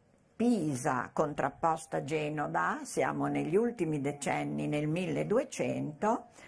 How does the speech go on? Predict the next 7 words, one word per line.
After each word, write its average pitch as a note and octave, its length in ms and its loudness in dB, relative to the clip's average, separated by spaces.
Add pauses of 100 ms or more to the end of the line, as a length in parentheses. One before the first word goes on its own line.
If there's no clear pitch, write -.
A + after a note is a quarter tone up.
(280)
un'imbarcazione G#3+ 1300 2
genovese D#3 1000 2
che - 180 -2
trasportava C#3 800 -2
dei - 160 -4
prigionieri D3 760 -4
pisani D3 800 -2